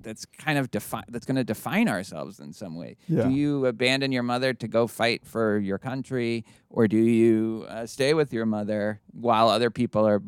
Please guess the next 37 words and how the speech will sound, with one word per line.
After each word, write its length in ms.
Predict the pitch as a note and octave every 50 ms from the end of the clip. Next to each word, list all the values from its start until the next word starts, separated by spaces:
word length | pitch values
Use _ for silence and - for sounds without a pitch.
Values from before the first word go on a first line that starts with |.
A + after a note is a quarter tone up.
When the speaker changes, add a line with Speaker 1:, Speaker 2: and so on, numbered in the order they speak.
| - - - - _ _ - - A2+
Speaker 1:
dying 520 | - F#2+ G#2+ B2+ C#3+ B2 G#2+ G2+ G#2 G#2
f-, 200 | G#2 - - _
to 100 | - -
try 200 | G2+ - A#2+ A2+
to 80 | A2+ G#2+
fight 220 | - B2 A#2 A2
the 60 | - F#2
Nazis, 640 | G2+ A2+ C3+ D3+ - - G2 F#2+ G2 G2 F#2+ - - - _ _ _ -
and 120 | G#2+ A2
you're 160 | A2+ A#2 A#2 A#2
not? 360 | B2+ D#3 F3 C#3+ A#2+ - -
Like, 260 | A2 A2+ A2+ G2+ -
th-, 180 | A#2 C3 C#3 - -
that 220 | - A2+ C3 F#2
will 100 | A2 C#3+ C#3
define 500 | C#3 C3+ - - C3 C3 C#3+ D3 C#3 A#2+
you, 200 | A2 A2 A2 G#2+
and 300 | - - A2+ A2+ A2 G#2+
you, 180 | A2 A#2 A#2+ -
there's 220 | C3 B2+ A#2 A#2
no 140 | B2 C#3 D#3+
way 180 | D#3+ D#3 D3
out 180 | C#3 C#3+ D3+ C#3
of 120 | B2 A2+ G#2
you 200 | G#2 A2+ A#2+ A#2+
having 240 | B2 A#2+ A#2+ A#2 A2
to 60 | G#2
make 200 | A2+ A#2 A#2 -
that 180 | - A2 G#2+ G#2+
choice. 440 | - D3+ E3 D#3+ A#2 G#2 - - - _ _ _ _ _ _ _ _ _ _ _ _ _ -
Th-, 100 | - C#3 -
I, 160 | - C3+ - - -
I 100 | D3 D3
think 200 | - F3+ E3+ -
that's 220 | D#3+ D3+ C#3 -
right. 420 | A2+ A2+ B2 D3 G#3 A3 F3+ - - -
That's, 220 | - B2 - -